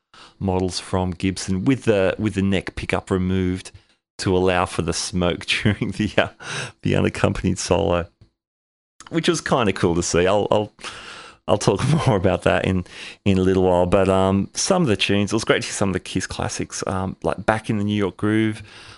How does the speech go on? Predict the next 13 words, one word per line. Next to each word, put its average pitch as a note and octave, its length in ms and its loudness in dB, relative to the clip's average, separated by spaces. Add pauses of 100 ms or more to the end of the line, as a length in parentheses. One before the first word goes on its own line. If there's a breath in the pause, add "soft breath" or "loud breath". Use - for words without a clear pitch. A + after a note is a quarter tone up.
(140 loud breath)
obviously G2 500 0
an F#2+ 180 0
Ace F#2+ 260 2 (180)
signature G2+ 500 -4
tune. G2+ 440 -4 (520 loud breath)
Um, F#2+ 160 -2
that, F#2 180 0
that E2 140 2
was F#2+ 120 -4
super - 340 -2
cool. F#2+ 300 -2
Shock - 400 -2
Me, G#2 320 0